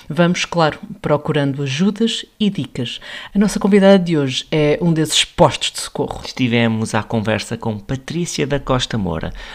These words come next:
Speaker 2: nutricionista materno-infantil. Entre conselhos e orientações, a Patrícia, com um trabalho incrível nas redes,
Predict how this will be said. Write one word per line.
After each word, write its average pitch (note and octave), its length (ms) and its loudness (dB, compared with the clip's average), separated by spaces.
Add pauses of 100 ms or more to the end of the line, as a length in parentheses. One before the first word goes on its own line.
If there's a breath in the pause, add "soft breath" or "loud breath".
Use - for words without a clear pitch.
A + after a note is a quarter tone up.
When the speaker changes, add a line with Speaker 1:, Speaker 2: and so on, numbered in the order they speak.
Speaker 2:
nutricionista C3+ 960 -2
materno-infantil. G2 1080 -4 (340 loud breath)
Entre G2 280 -4
conselhos G2 480 -4
e F2 60 -2
orientações, A2 640 -4
a C3+ 40 -4
Patrícia, D3+ 640 -6
com B2+ 240 -6
um B2 120 -4
trabalho A#2 420 -2
incrível C3 540 -4
nas A2+ 180 -4
redes, B2 380 -6